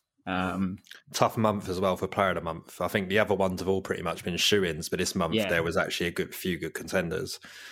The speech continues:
Speaker 1: Yeah,
Speaker 2: un-,
Speaker 1: I mean,
Speaker 2: unlucky to lose out.
Speaker 1: Absolutely. And I think Will Hughes, I mean, I voted for Mitchell, but I think him, Hughes, Ayew could all easily won it and would have, would have been fine with it. Um, so, yeah, he's gonna be a big loss, Ayew, just 'cause his, his work rate, and he was showing a lot of,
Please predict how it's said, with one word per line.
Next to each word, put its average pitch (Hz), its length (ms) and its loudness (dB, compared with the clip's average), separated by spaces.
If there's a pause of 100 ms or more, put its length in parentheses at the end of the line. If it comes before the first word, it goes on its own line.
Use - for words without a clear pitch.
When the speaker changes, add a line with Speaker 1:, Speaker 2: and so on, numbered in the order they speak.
(160)
Speaker 1:
Yeah, 107 380 4
Speaker 2:
un-, 92 180 2
Speaker 1:
I 107 80 4
mean, 113 100 6
Speaker 2:
unlucky 104 220 2
to - 120 -2
lose 90 200 2
out. 90 260 -2 (500)
Speaker 1:
Absolutely. 104 540 -2
And 98 80 -2
I 107 60 -2
think 123 200 2
Will 120 140 6
Hughes, 107 480 2 (460)
I - 20 0
mean, 113 120 4
I 117 140 6
voted 104 360 0
for 107 80 0
Mitchell, 101 460 0
but 101 120 -2
I - 40 -4
think 107 160 -2
him, 101 420 0 (340)
Hughes, 101 460 2
Ayew 95 440 2
could 92 180 -4
all 101 300 2
easily 95 280 2
won 95 180 0
it 92 60 -2
and 76 80 -4
would 92 100 -4
have, 92 100 -8 (160)
would 101 120 2
have 92 60 -4
been 92 120 0
fine 98 300 2
with 90 120 0
it. 92 160 -4 (720)
Um, 107 680 6 (260)
so, - 120 4
yeah, 131 240 6
he's 127 160 2
gonna 135 160 6
be 123 80 8
a 113 60 4
big 113 200 2
loss, 113 220 2
Ayew, 110 380 6
just - 180 -8
'cause 104 120 -4
his, 107 320 0
his 110 200 -2
work 110 340 2
rate, 104 340 4
and 101 160 -2
he 101 120 0
was 95 80 -4
showing 98 200 -2
a 98 60 -4
lot 95 140 -4
of, 95 100 -10